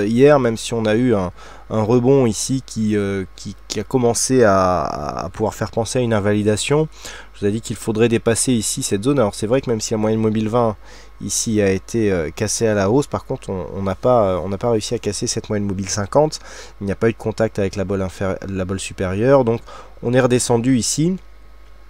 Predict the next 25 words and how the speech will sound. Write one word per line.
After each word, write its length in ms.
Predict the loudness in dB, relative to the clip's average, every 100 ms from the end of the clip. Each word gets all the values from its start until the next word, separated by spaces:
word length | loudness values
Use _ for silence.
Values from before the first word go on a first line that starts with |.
| -4
Et 80 | 4
l'objectif 520 | 4 6 2 0 -2
est 60 | 0
vraiment, 400 | 0 2 2 2
euh, 60 | 0
bientôt 360 | -2 0 2
atteint. 360 | 2 4 4 6
On 180 | 4 4
a 100 | 2
une 160 | 2
cassure 420 | 0 0 0 0 0
ici 300 | -2 -4 0
de 80 |
la 100 | 0
zone 200 | 0 0
des 120 | 0 0
un 100 | 0
vingt-deux 300 | 0 0 -2
quatre-vingts 440 | -2 -2 -2 -2
qui 120 | -4
représentait 440 | -10 -8 -8 -6 -8
le 60 |
point 160 | -6 -4
bas 140 | -4
d'hier. 360 | -2 0 2